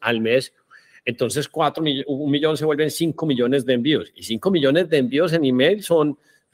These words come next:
cuenta de Amazon, huevón, de cinco a diez mil dólares. Puede que esté más barato, pero ya el efecto compuesto de, de hacer tantas instancias se empieza a poner,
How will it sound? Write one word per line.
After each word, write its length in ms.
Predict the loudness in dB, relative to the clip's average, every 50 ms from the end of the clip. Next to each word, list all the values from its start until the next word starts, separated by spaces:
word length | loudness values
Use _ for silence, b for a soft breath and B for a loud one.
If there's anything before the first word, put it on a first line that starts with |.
| _
cuenta 380 | _ 2 2 2 4 2 2 2
de 60 | 2
Amazon, 640 | 2 2 0 0 -2 -2 0 0 2 2 2 0 -2
huevón, 520 | -2 0 0 0 2 0 0 -2 -4 -2
de 140 | -2 -2 -2
cinco 460 | 0 0 0 0 0 2 2 4 4
a 80 | 4 4
diez 260 | 4 2 2 2 0
mil 160 | -2 -2 2
dólares. 420 | 4 6 6 6 4 0 -6 -10 -8 _
Puede 180 | 2 2 2
que 100 | 2 -2
esté 160 | -6 -6 -2
más 180 | 0 0 0 0
barato, 420 | 0 0 0 0 0 -2 -8 -20 -20 _ _ _ _ _ _ _
pero 180 | -2 -2 0
ya 140 | 0 -2 -2
el 80 | 0 -2
efecto 360 | 0 0 -2 -2 -2 -4 -4
compuesto 1000 | -2 -2 -2 -2 -2 -2 0 0 -2 -2 0 2 2 4 4 4 4 2 2 0
de, 340 | 0 -2 -2 -2 -4 -4 _
de 80 | -4 -4
hacer 260 | -4 -2 -4 -6 -6
tantas 440 | -4 -2 -2 -2 -2 -4 -6 -6 -4
instancias 640 | -4 -4 -4 -4 -2 0 0 0 -2 -2 -6 -4 -2
se 80 | -2
empieza 320 | -2 -2 -4 -8 -10 -10 -6
a 20 |
poner, 320 | -6 -4 -2 -2 -2 -4